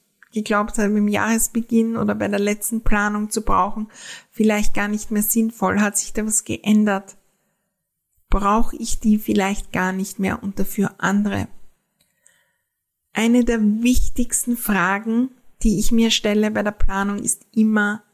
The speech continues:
mit welchen Menschen umgebe ich mich? Das ist die Zeit, wo ich entscheide,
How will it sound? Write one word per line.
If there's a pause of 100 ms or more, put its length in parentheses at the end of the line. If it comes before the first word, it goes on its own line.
(460)
mit
welchen
Menschen
umgebe
ich
mich?
Das
ist
die
Zeit,
wo
ich
entscheide,